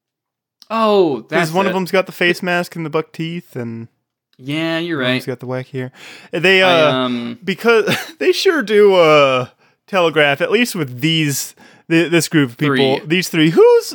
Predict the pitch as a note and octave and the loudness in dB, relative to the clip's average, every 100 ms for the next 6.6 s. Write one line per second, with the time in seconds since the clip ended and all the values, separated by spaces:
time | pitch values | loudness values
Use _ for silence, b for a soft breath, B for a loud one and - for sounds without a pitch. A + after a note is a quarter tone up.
0 | - A3+ C#4+ - G3+ F#3 E3+ D#3+ D3 D3 | 0 2 2 2 2 4 4 4 2 0
1 | - D#3 C#3+ C#3+ C#3 C3+ C#3 C3 B2 C#3 | -2 -2 -2 -2 2 2 2 2 2 0
2 | - D#4+ D4+ A3+ G3+ E3 E3+ D#3+ C#3+ A#2+ | -4 -2 -2 0 0 0 2 0 -2 -2
3 | C#3+ C3+ C#3 - B B C3 A#2+ - B | 0 2 0 -6 B B -4 -4 -8 B
4 | B D3 C#3+ D3 D3 D3 D3 C3+ - - | B -4 0 2 2 0 -2 -4 -8 -10
5 | G#3+ G3 E3 C3+ B2 A#2 - A#2 G#2+ A2+ | -8 -8 -8 -6 -6 -6 -6 -8 -8 -8
6 | G#2 G2 G2 F#2+ - - | -10 -10 -14 -16 -16 -20